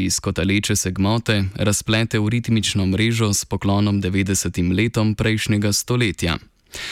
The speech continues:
Z Elastiko dve in Elastiko se naužijemo igrivega stikanja žime in strun.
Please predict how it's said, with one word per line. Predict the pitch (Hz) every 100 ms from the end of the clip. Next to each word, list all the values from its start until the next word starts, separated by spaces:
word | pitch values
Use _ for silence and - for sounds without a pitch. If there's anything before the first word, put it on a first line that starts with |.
| - - -
Z | 101 101
Elastiko | - 104 98 92 - 104 - 87
dve | 95 101 117 120
in | - 95 95
Elastiko | 95 98 95 98 - 120 - 117 104
se | - 110
naužijemo | 107 101 104 117 113 107 104
igrivega | 101 110 120 107 101 92
stikanja | - 120 107 104 101 95
žime | 101 110 107
in | 95 87
strun. | - - 110 65